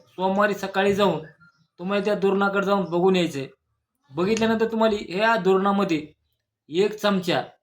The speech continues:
दोन चमचे, एक कपभर, जसं तिथं पाणी आहे, समजा एखाद्यानं जास्त सांगितलं पाणी की दोन पॉइंट दोन इंच, तीन इंच, चार इंच पाणी, जेवढं पाणी तिथं त्या पॉइंटवर जास्त असेल तेवढं ह्या दुर्णामध्ये पाणी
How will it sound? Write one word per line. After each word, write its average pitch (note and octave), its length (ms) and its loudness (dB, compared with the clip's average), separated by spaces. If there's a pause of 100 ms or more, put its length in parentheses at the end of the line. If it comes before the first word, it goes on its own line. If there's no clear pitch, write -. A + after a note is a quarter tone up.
(280)
दोन F3 260 -2
चमचे, F#3 480 0
एक F3 180 -6
कपभर, E3 340 0 (600)
जसं F3+ 240 -4
तिथं A3+ 240 0
पाणी A3 320 4
आहे, D3+ 200 0 (760)
समजा F3+ 280 0
एखाद्यानं G3+ 440 0
जास्त F#3+ 280 0
सांगितलं F#3+ 300 -2
पाणी F#3 240 0
की F#3 80 2
दोन F3+ 360 0
पॉइंट F3+ 420 -2 (540)
दोन F3+ 200 2
इंच, F3 320 0 (140)
तीन F3+ 160 0
इंच, F3 320 -2
चार E3+ 200 2
इंच E3+ 260 -4
पाणी, E3 320 -4 (800)
जेवढं F3+ 340 2
पाणी G3+ 340 0
तिथं G3+ 320 -2
त्या G3+ 160 0
पॉइंटवर F#3 500 0
जास्त F#3 340 0
असेल E3 400 0 (540)
तेवढं G3 180 0
ह्या G#3 120 6
दुर्णामध्ये G#3+ 600 4
पाणी A3 280 2